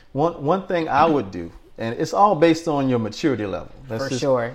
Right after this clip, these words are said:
Speaker 1: let's keep the
Speaker 2: Yes.
Speaker 1: common sense in there.
Speaker 2: Yes.
Speaker 1: So it's based on your maturity level. If I, let's say we experience conflict, one thing I've learned to do is to go back to the root of the issue. To say, "Okay, well,
Speaker 2: Yeah.
Speaker 1: where did this, where did we go wrong at some point? Where did we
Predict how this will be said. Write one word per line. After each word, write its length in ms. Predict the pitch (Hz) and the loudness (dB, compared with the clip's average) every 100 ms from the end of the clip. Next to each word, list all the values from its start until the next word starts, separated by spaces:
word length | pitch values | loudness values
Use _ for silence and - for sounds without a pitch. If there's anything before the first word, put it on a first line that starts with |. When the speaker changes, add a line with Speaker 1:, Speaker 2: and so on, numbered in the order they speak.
| - | -4
Speaker 1:
let's 120 | 131 135 | -4 2
keep 180 | 175 | 4
the 60 | 123 | 2
Speaker 2:
Yes. 80 | - | 2
Speaker 1:
common 320 | 175 165 156 | 4 4 0
sense 340 | - 180 143 | -2 -4 -2
in 140 | 131 110 | -4 -4
there. 160 | 101 | -4
Speaker 2:
Yes. 320 | 139 127 120 - - | -4 -6 -10 -16 -4
Speaker 1:
So 120 | 131 | -2
it's 100 | 135 | 2
based 240 | 165 170 | 2 2
on 80 | 147 | -2
your 80 | 127 | -2
maturity 380 | 110 - 160 127 | -2 0 2 2
level. 320 | 113 104 104 | 2 0 -2
If 200 | 113 113 | -4 0
I, 260 | 185 185 147 - _ - | 2 2 0 -8 _ -10
let's 160 | 170 165 | -6 -2
say 180 | 175 139 | 0 2
we 180 | 143 | 2
experience 440 | 139 - 131 117 95 | 0 -2 -4 -6 -6
conflict, 520 | 127 101 - 87 - | -6 -6 -8 -12 -10
one 280 | 123 160 196 | -2 0 0
thing 220 | 196 170 | 0 4
I've 200 | 147 131 | 4 4
learned 280 | 120 131 123 - - - - | 2 -2 -4 -10 -20 -18 -10
to 100 | 110 | -8
do 440 | 107 127 107 104 - _ - - | -2 -2 -2 -6 -14 _ -14 -8
is 160 | 113 | -8
to 80 | - | -8
go 220 | 101 127 | -2 0
back 240 | 123 120 - | 2 0 -2
to 80 | 113 | -8
the 120 | 104 | -6
root 260 | 98 120 | -4 -4
of 100 | 107 | -4
the 100 | 101 | -6
issue. 340 | 92 98 - - 123 _ - - | -8 -8 -12 -18 -20 _ -20 -16
To 60 | |
say, 140 | - 107 | -6 -6
"Okay, 260 | 101 113 | -4 -4
well, 220 | 98 95 95 | -4 -6 -4
Speaker 2:
Yeah. 220 | 139 113 - | -4 -4 -10
Speaker 1:
where 320 | 107 131 175 | -4 4 4
did 180 | 151 147 | 4 0
this, 340 | 135 135 123 - | 0 -2 -2 -6
where 240 | 127 165 | -2 0
did 140 | 151 131 | -2 -2
we 100 | 139 | -2
go 220 | 127 117 | -2 -2
wrong 480 | 107 117 113 104 95 | -2 -2 -2 -4 -6
at 160 | 98 | -8
some 220 | - 107 98 | -8 -12 -12
point? 240 | 107 85 | -12 -8
Where 160 | 107 135 | -6 -6
did 120 | 113 | -4
we 360 | 117 113 110 | -6 -6 -8